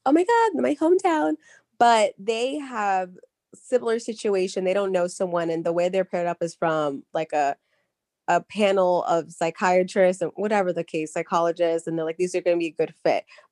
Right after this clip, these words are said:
K-, kind of. Like, the season I saw was, like, this girl had a,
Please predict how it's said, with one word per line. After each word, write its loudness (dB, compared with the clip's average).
K-, -12
kind 4
of. 2
Like, 4
the 2
season -2
I 2
saw 0
was, -2
like, -4
this -6
girl 2
had -2
a, -2